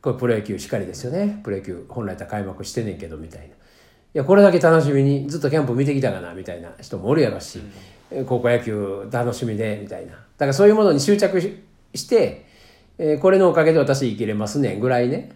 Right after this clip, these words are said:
Speaker 2: うん。
Speaker 1: まあ、半分冗談にしろ、「これが生きがいで」、みたいに、趣味でも、まあ、仕事でもそうかもしれませんよ。あの、やってきた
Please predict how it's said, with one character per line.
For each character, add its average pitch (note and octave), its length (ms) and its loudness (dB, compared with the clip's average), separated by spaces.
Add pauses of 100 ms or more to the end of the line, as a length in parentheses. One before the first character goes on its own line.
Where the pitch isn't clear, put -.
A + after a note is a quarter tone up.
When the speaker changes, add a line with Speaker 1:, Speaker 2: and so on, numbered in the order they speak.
(120)
Speaker 2:
う - 20 -20
ん。 - 160 -20 (680)
Speaker 1:
ま - 80 -2
あ、 B2+ 40 -2
半 C#3 180 2
分 D3 160 2
冗 D3+ 200 2
談 C#3 200 4
に C#3 80 2
し F#3 120 -2
ろ、 F3 360 2 (340)
「こ - 100 -4
れ C3 80 2
が C3+ 80 2
生 A#2 120 -2
き A#2+ 120 -8
が G#2+ 80 -2
い G2 80 -2
で」、 A#2 160 0
み A#2+ 100 0
た - 120 -8
い F#2 80 -10
に、 F#2 240 -14 (1300)
趣 - 160 -6
味 G#2 120 -8
で - 100 -12
も、 F2+ 360 -18
ま D3 120 4
あ、 C#3 40 0
仕 C#3+ 100 0
事 C3+ 220 2
で A2+ 80 -2
も F2+ 100 -10
そ G#2 120 -8
う F2 60 -8
か F2+ 80 -12
も E2 80 -16
し - 100 -14
れ F2+ 80 -12
ま E2 120 -18
せ - 120 -20
ん - 40 -18
よ。 C#2 80 -18 (1000)
あ A#2+ 40 -16
の、 F2+ 680 -18 (140)
や A2 120 -8
っ G#2 40 -14
て - 140 -14
き - 80 -14
た - 180 -8